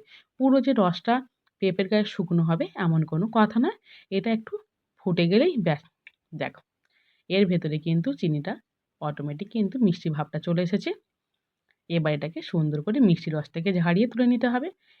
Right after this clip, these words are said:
এবার দেখো আমি মিষ্টি রস থেকে ঝাড়িয়ে তুলে নিয়েছি। দেখো পাকার জন্য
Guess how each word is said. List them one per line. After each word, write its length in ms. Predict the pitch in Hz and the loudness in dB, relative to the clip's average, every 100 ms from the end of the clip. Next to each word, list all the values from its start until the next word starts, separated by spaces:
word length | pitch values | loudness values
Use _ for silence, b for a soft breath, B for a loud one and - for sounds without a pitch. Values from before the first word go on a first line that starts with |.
| - | -4
এবার 220 | 214 220 175 | 2 4 2
দেখো 240 | 139 - | -2 -8
আমি 120 | 139 | -6
মিষ্টি 200 | 156 160 | -4 -2
রস 160 | 170 160 | -2 -2
থেকে 160 | 180 190 | -2 -2
ঝাড়িয়ে 320 | 175 160 151 | 2 0 0
তুলে 220 | 156 175 190 | -2 0 2
নিয়েছি। 340 | 208 208 320 381 _ _ | 4 2 -2 -10 _ _
দেখো 280 | 143 135 _ _ _ _ _ _ _ _ _ _ _ _ _ _ _ _ _ | -10 -10 _ _ _ _ _ _ _ _ _ _ _ _ _ _ _ _ _
পাকার 300 | 180 160 170 | 0 0 0
জন্য 180 | 165 180 | 0 0